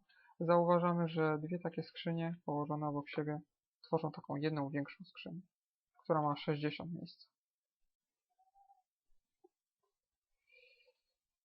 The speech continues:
E, ponieważ mam taką możliwość,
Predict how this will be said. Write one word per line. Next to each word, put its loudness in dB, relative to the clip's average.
E, 8
ponieważ 6
mam 4
taką 2
możliwość, 0